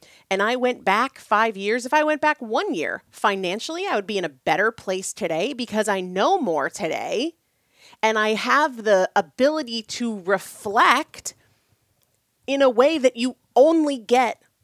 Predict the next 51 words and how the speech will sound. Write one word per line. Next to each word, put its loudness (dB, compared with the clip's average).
as -6
time -2
goes 2
on, -4
right? -2
Uh, -8
like, -2
it's -6
not -2
that -6
anything -2
has -6
changed -6
dramatically -4
in -6
my -6
finances -6
in -6
the -6
last -4
six -10
months, -2
but 0
right -2
now, 2
if -2
I 2
look -6
back 0
on -4
financial -8
decisions -10
that -4
I've -4
made -4
over -4
the -6
last 0
six -10
months, -4
I 2
have 0
the -2
gift -4
of -2
hindsight. -4
I 6
have -2
the -4
gift -6
of 0